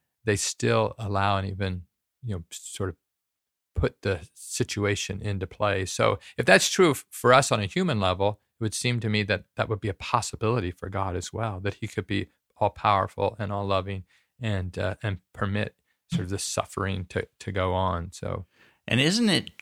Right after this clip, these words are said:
Speaker 2: isn't it true that in the philosophical world, guys that, uh, for centuries, thousands of years, thought about this problem, the logical problem is really not the problem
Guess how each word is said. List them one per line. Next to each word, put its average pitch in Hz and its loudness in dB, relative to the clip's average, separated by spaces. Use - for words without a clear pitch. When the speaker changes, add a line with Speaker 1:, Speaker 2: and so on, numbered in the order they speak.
Speaker 2:
isn't 135 4
it - 2
true 127 10
that 101 6
in 107 6
the 107 -2
philosophical 101 6
world, 90 4
guys 92 4
that, 87 -4
uh, 87 -6
for - -6
centuries, 85 -2
thousands 76 -6
of 80 -8
years, 73 -4
thought 92 6
about 85 2
this 85 -2
problem, 87 2
the 92 -2
logical 92 2
problem 82 2
is 90 -6
really 98 2
not 87 2
the - -6
problem 67 -4